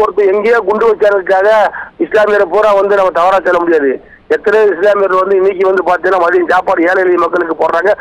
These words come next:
தொண்டு நிறுவனம் நடத்துறாங்க. அரேபிய நாட்டுல சம்பாதிக்கிற பணத்தெல்லாம் வந்து இங்க வந்து இந்துக்களுடைய ப-, இடங்கள்ல போய்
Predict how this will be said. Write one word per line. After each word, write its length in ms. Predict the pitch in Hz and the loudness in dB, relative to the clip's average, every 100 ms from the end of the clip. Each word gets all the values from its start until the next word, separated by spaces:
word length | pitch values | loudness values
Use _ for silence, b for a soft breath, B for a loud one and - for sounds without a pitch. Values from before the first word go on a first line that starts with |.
| B - - | B -10 -6
தொண்டு 180 | 185 208 | -2 0
நிறுவனம் 260 | 202 190 180 | 2 2 2
நடத்துறாங்க. 420 | 170 180 170 175 202 B B - | 0 -2 0 2 0 B B -2
அரேபிய 320 | 208 220 214 | 0 0 0
நாட்டுல 240 | 196 185 156 | 0 -2 -2
சம்பாதிக்கிற 400 | 170 190 196 180 147 | -2 0 0 -2 -2
பணத்தெல்லாம் 400 | 175 170 202 185 | -2 -2 -2 0
வந்து 160 | 180 190 185 | -2 -2 -2
இங்க 140 | 185 185 | -2 -2
வந்து 160 | 202 202 B B - | -2 -4 B B -6
இந்துக்களுடைய 540 | 196 233 - 196 180 175 170 156 | -4 -4 -2 0 0 0 0 0
ப-, 180 | 160 160 | 0 2
இடங்கள்ல 360 | 175 196 185 170 | 0 0 0 0
போய் 200 | 175 202 | -2 -2